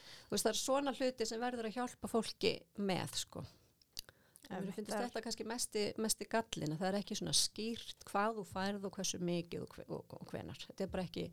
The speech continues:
Speaker 1: þróað kerfi.
Speaker 2: Einmitt.
Speaker 1: Og
Speaker 2: Því það er, jú, svo mikið í húfi. Þetta er náttúrulega líka spurning um fæðuöryggi, að við séum sjálfum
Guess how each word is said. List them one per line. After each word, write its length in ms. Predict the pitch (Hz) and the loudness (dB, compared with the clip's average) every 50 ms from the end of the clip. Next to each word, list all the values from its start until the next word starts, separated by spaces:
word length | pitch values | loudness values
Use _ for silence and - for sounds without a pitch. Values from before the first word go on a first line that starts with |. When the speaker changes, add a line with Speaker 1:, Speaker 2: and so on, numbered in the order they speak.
| - | -6
Speaker 1:
þróað 380 | - - 214 190 185 170 160 156 | -4 0 2 2 2 2 0 0
kerfi. 320 | - 180 156 - - - 170 - - - _ _ - | 0 -2 -2 -2 -2 -6 -8 -10 -14 -20 _ _ -12
Speaker 2:
Einmitt. 420 | 185 170 156 - - - - - - - _ _ _ _ _ _ _ _ _ - - - - - - | -10 -10 -12 -14 -18 -20 -20 -20 -20 -20 _ _ _ _ _ _ _ _ _ -16 -14 -12 -12 -10 -8
Speaker 1:
Og 140 | 180 175 180 | -6 -4 -4
Speaker 2:
Því 100 | 185 190 | -2 -2
það 180 | - - - - | -2 -2 2 6
er, 220 | 214 226 294 302 269 - - - - - | 6 6 6 4 0 -8 -10 -14 -12 -6
jú, 200 | - 285 226 226 | -4 -2 0 2
svo 180 | 226 - - 190 | 4 4 2 4
mikið 340 | 180 196 247 285 - 247 196 | 4 2 2 2 2 0 0
í 60 | 175 | 0
húfi. 220 | 208 262 233 196 | 2 0 0 0
Þetta 260 | 180 175 180 - - - | 0 -2 -4 -2 -2 0
er 60 | 247 | 0
náttúrulega 540 | 269 262 262 - 202 208 208 196 202 196 202 | 0 0 -2 -2 -2 0 0 2 2 2 2
líka 260 | 226 254 - - 202 | 0 0 -2 -2 -2
spurning 540 | - - - - 247 247 - 214 202 196 - | -2 -2 -2 -2 -2 -2 -2 -4 -4 -2 -2
um 260 | - 220 226 226 226 - - _ - 262 | -2 0 0 0 -2 -4 -6 _ -16 -14
fæðuöryggi, 720 | - - 214 208 220 202 185 170 165 175 - - 160 170 - - _ - - | -2 2 4 4 4 4 4 0 0 -2 -8 -12 -14 -16 -16 -20 _ -8 -6
að 100 | 180 175 | -4 -2
við 140 | 180 180 185 | -2 -2 0
séum 460 | - - - 247 240 214 202 190 190 | 0 0 2 2 2 2 2 2 0
sjálfum 480 | - - 226 220 208 190 190 185 185 | 0 0 0 0 -2 -2 -2 -2 -4